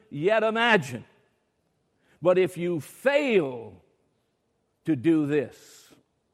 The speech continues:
then you put yourself in jeopardy and you remove yourself from the blessings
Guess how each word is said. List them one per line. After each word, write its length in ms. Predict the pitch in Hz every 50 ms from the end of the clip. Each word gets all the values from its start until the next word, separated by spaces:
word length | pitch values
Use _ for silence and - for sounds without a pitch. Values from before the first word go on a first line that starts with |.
| _ _ _ _ _ _ _ _ _ 131
then 200 | 147 147 143 139
you 160 | 139 139 123
put 400 | - _ - 196 202 190 - -
yourself 720 | 135 120 110 104 - - - 151 143 147 147 135 - - _ -
in 320 | 127 123 117 117 107 98
jeopardy 640 | 87 127 139 135 - - 104 90 104 113 110 90 _ _ _ _ _ _ _ _ _ _ _ _ _ _ _
and 180 | - 127 127 127
you 180 | 127 127 123
remove 720 | 123 123 123 117 120 127 151 170 165 170 160 139 120 98 104
yourself 600 | 120 113 107 - - - 139 131 127 120 110 -
from 260 | - 123 113 113 110
the 80 | 113
blessings 1160 | 101 95 101 123 151 165 156 - - - - 151 143 147 156 156 143 107 - - - - _